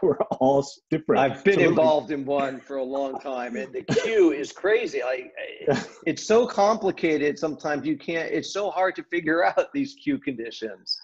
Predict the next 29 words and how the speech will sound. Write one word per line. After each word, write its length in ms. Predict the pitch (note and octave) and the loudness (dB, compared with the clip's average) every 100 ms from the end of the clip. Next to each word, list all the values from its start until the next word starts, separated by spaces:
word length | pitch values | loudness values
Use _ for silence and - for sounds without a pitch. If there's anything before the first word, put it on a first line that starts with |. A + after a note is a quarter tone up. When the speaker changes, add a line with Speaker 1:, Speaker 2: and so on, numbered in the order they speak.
| _ _ _ | _ _ _
Speaker 1:
Absolutely. 720 | A#2+ C3 - D3 B2+ - B2+ | -2 -2 -2 -2 0 0 -2
So 340 | A#2 F#3 D#3 D3+ | -2 2 4 4
they 120 | D#3 | 0
came 240 | D#3 G#3+ | 2 0
to 160 | F#3+ F#3+ | 2 0
us 160 | A3+ - | 0 -2
and 100 | F3+ | -2
they 60 | |
were 80 | E3+ | -2
like, 300 | E3+ E3 C3+ | -2 -2 0
"Well, 400 | B2+ B2+ A#2 G2+ A#2+ | -2 0 0 -2 -6
which 280 | B2 - | -8 -4
one 260 | D3 C#3+ C#3+ - | -4 -4 -4 -10
applies 480 | C#3+ - B3+ C#4+ - | -12 -10 -10 -10 -6
here?" 240 | D3 G2 A2+ | -4 -4 -8
And 120 | A#2 | -8
we 100 | C#3+ | -4
were 100 | C#3+ | 0
like, 160 | B2+ G#2+ _ - | 0 0 _ -4
"We 100 | C#3+ | 2
don't 220 | E3+ G#3 | 2 2
know." 320 | C4 D4+ C3 | 0 0 -2
<laughs> 40 | - | -4
And 120 | A#2 - | -8 -6
so 340 | - F3 C#3+ | 0 2 2
Speaker 2:
<laughs> 280 | C3+ G#2+ - | 0 -4 -6
Speaker 1:
we 120 | C#3+ | -2
had 180 | F#3 F3 | 0 0
to 60 | - | -6